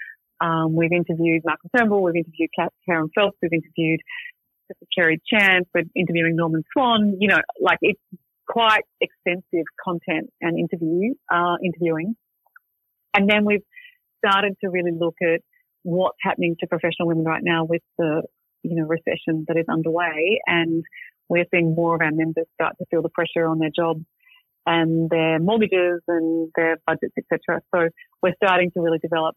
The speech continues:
um, some content ideas around the jobs place, and it,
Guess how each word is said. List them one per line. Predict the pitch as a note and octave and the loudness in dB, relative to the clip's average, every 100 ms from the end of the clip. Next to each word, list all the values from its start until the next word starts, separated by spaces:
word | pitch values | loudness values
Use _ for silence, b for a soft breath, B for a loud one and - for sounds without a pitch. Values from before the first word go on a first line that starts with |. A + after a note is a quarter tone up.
| _ | _
um, | E3 E3 E3 E3+ | -4 -4 -4 -4
some | |
content | F3 F3 E3 E3+ E3 | -4 -2 -2 -2 -2
ideas | E3 E3 E3 | 0 0 0
around | E3 E3 D#3 D#3 D#3 | 0 0 -2 -2 -4
the | - D#3 | -6 -2
jobs | E3 D#3+ - - | -2 -2 -4 -6
place, | G#3 B3+ C#4+ _ B B B B _ - | -2 0 -2 _ B B B B _ 0
and | A3 A3 A3 A3 A3 A3 - _ _ _ _ _ | 4 6 6 4 0 -2 -6 _ _ _ _ _
it, | - _ - A2+ B3 | -10 _ -2 2 2